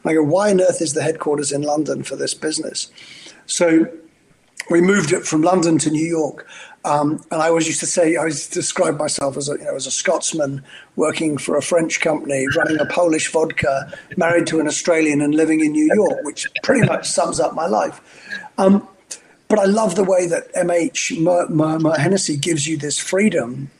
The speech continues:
as the president of the Maison to make these decisions, to make,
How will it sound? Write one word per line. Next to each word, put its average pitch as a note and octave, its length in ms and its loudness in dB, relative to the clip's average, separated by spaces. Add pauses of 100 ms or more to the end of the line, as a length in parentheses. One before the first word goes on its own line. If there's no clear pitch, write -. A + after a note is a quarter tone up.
as D#3+ 320 0
the C#3+ 120 -4
president D3+ 540 -2
of C3+ 120 -8
the C#3+ 100 -2
Maison E3+ 440 0
to D#3 120 -4
make E3+ 460 0
these D#4+ 260 -4
decisions, - 720 -4
to D3+ 120 -2
make, D#3+ 380 -2